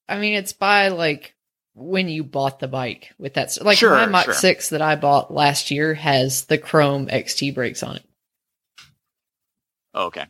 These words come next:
Speaker 1: So, you know, like, they've, they've been on bikes that are relatively recent. Like, those X T brakes that I have on the Mach six are still well within warranty because, well, I mean, they just are. It hasn't been that long.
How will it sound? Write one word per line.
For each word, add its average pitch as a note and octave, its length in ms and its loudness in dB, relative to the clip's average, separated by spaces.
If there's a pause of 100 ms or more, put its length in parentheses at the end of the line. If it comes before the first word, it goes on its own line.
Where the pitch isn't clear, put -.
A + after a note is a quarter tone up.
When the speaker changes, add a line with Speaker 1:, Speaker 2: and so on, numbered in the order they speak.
(260)
Speaker 1:
So, C#3+ 380 2 (120)
you E3+ 160 -2
know, B2+ 80 -4
like, D#3 260 0
they've, A3 320 2
they've F3+ 300 0
been A3+ 200 4
on F3 240 0
bikes D3+ 480 0
that D3 120 -2
are C3+ 320 -2
relatively D3 640 2
recent. C#3+ 340 -4
Like, C#3 200 -6
those F#3 200 4
X F3 220 0
T E3+ 200 -6
brakes F#3 360 0
that D3 100 -4
I D3 100 2
have D3 140 -2
on C#3+ 60 -8
the C#3+ 80 -10
Mach C#3+ 240 -6
six G3+ 240 0
are C3 80 -4
still C#3+ 300 -2
well D#3 260 6
within C3 320 -4
warranty C#3 420 -4
because, C3+ 560 -8 (760)
well, - 260 -12 (100)
I C3 60 -6
mean, B2+ 160 -2
they C3 80 -2
just B2+ 160 -2
are. C#3+ 220 6
It C3+ 80 -4
hasn't C#3+ 260 -4
been D3 140 -2
that A#2 140 -8
long. C3+ 240 -10